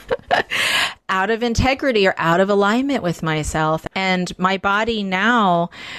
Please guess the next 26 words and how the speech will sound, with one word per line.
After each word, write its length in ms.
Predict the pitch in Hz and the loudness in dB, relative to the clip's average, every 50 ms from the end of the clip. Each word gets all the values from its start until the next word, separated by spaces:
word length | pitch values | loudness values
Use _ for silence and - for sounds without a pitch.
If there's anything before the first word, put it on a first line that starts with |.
| - - - - - - - - _ _ | -12 -12 -12 -14 -14 -18 -20 -20 _ _
I 120 | 196 220 247 | -2 0 0
don't 180 | 285 294 285 | 0 0 0
have 300 | 233 247 254 262 269 247 | -2 -2 -2 -2 -2 -2
that 160 | 254 208 196 | -2 -2 -2
kind 240 | - - 202 190 190 190 | -2 -2 0 0 2 2
of 80 | 180 | 2
debilitating 720 | 190 180 180 180 180 185 180 - - 196 180 175 170 175 | 0 2 2 4 4 4 2 2 2 0 0 0 0 2
pain 460 | - - - - 190 185 196 214 214 | 2 2 2 2 2 2 4 4 4
because 720 | 202 196 180 - - - - 185 185 190 202 220 - - - - | 4 2 2 2 0 0 2 2 2 2 2 0 -2 -4 -4 -2
alignment 460 | 180 180 170 170 175 185 190 202 196 | 0 0 2 2 2 2 2 2 2
is 100 | 185 185 | 0 0
such 240 | - 180 170 - 220 | 0 -2 -2 0 -2
a 40 | 202 | -2
core 240 | - - 196 185 175 | 0 0 0 0 0
value 680 | 180 170 165 165 170 185 196 208 214 226 240 254 254 254 - - - - - - - - - - - | 0 0 0 0 0 0 2 2 2 4 2 2 0 -4 -8 -18 -20 -18 -18 -18 -20 -20 -20 -20 -20
for 320 | _ - - 233 233 233 240 | _ -2 0 2 4 4 4
me. 300 | 247 254 262 262 254 - - - - - - - - _ _ | 2 2 2 0 0 -2 -8 -18 -20 -20 -20 -20 -20 _ _
However, 840 | - - 196 180 185 196 247 285 247 185 160 156 151 151 156 165 190 - _ - - - - - - - _ _ | -8 -2 0 2 2 2 2 0 0 2 2 4 4 4 2 0 -2 -8 _ -20 -18 -18 -16 -16 -18 -20 _ _
I'm 200 | - 185 185 190 | -4 -2 -2 -2
grateful 460 | 175 196 196 208 220 214 - 226 214 | 0 0 2 2 2 2 0 0 2
that 180 | 190 190 185 165 | 2 2 2 2
my 200 | 190 190 190 190 | 2 0 0 0
body 460 | 185 185 180 180 180 180 180 175 165 | 0 0 0 0 0 0 0 -2 -2
will 320 | 165 165 170 185 196 202 196 | -2 0 2 4 4 2 2
give 340 | 175 190 190 202 196 196 | 2 2 2 2 2 0
me 380 | 185 175 165 160 160 156 156 165 | 0 0 2 4 4 2 2 0